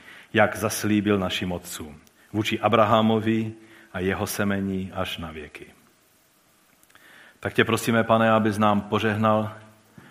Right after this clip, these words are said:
tvé slovo v našich srdcích, tak nám pomoz přijmout to, co jsi skrze Ducha Svatého a skrze tvé svaté slovo pro nás připravil dnes.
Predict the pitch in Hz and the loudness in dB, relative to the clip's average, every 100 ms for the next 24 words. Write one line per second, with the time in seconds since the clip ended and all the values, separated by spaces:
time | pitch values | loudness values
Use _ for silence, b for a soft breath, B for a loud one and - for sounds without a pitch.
0 | B B B - 104 98 - 107 101 104 | B B B 0 2 2 0 0 2 0
1 | 101 95 90 92 - 110 98 - 117 107 | 0 -2 -4 -6 -4 -4 -4 -4 -6 -6
2 | - - _ _ _ b b b b b | -14 -20 _ _ _ b b b b b
3 | b 110 107 110 110 - - 123 104 - | b 2 4 4 4 2 0 2 2 -2
4 | - - 110 104 98 95 - - 113 110 | -8 -4 0 2 2 0 -6 -6 -2 0
5 | 104 - - - - 107 - 110 95 92 | -2 -8 -18 -14 -10 -8 -6 -4 -2 -2
6 | 92 104 - 95 - 92 92 90 90 - | -4 -4 -4 -4 -4 -4 -4 -6 -8 -18
7 | b b b b b b b b - 87 | b b b b b b b b -12 -8
8 | 104 87 87 - 101 90 - 90 101 95 | -6 -6 -8 -4 -2 -2 -4 -4 0 -2
9 | - 98 90 90 87 90 85 - - 87 | -2 -4 -4 -6 -6 -6 -6 -8 -12 -8
10 | 82 82 76 76 - - - | -8 -8 -10 -14 -16 -16 -18